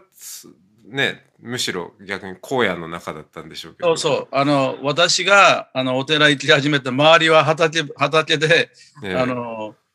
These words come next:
Speaker 2: だったんですよ。
Speaker 1: ですよね。
Speaker 2: だけど今はもう一等地になって、
Speaker 1: そうそう。すごい地下じゃないですか、
Speaker 2: もう、
Speaker 1: あそこ。
Speaker 2: はい、もう地下は大変な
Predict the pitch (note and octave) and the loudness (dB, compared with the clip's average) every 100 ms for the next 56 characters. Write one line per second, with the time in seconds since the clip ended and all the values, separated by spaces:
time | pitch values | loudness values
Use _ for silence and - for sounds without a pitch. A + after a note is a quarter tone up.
0 | _ _ C#3+ C#3 C#3 A#2 G2 - E2 D#2+ | _ _ -2 0 -2 -4 -6 -8 -10 -16
1 | _ _ G#2 - D3+ D3 D3+ F#3+ E3+ D#3+ | _ _ -16 -6 -6 -2 -2 0 2 4
2 | D#3 C3+ C3 C#3+ - G3 F3 D3+ B2+ B2 | 2 2 -2 -4 -2 0 0 -2 -2 -2
3 | B2 _ B2 A#2+ G#2+ F#2 F2+ - - A#2+ | -4 _ 0 0 0 -4 -10 -10 -8 -4
4 | F3 C3+ C3 B2+ G#2+ F2 D#2 D2 - - | -4 -2 -4 -2 -2 -4 -8 -10 -16 -20
5 | - _ _ _ A2+ B2 C#3 B2+ B2+ B2+ | -20 _ _ _ -8 -2 0 0 -2 -4
6 | - B2+ E3+ D3+ C3+ A2+ - C3+ C#3+ D3 | -4 -4 0 0 0 -2 0 0 2 0
7 | D3 C#3+ | -2 -2